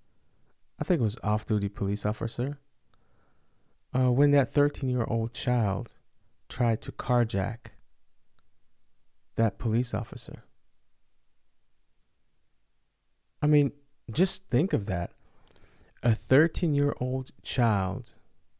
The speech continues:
tried to carjack somebody. That is,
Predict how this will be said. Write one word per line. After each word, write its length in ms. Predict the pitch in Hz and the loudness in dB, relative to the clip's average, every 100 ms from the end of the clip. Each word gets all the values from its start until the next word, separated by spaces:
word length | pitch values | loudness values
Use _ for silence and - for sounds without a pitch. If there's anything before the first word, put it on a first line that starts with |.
| - _ - _ - | -20 _ -20 _ -8
tried 340 | - 120 117 | -2 0 -2
to 100 | - | -6
carjack 640 | 117 - 120 113 101 92 | -8 -2 0 0 -2 -4
somebody. 520 | - 104 98 107 107 - - _ _ _ _ _ _ _ - _ _ _ _ _ _ _ _ _ _ _ _ _ _ _ _ _ _ _ _ _ _ _ _ _ _ _ - | -6 -8 -6 -8 -10 -14 -20 _ _ _ _ _ _ _ -20 _ _ _ _ _ _ _ _ _ _ _ _ _ _ _ _ _ _ _ _ _ _ _ _ _ _ _ 0
That 200 | 190 185 | 2 4
is, 460 | 165 143 - - | 2 0 -6 -14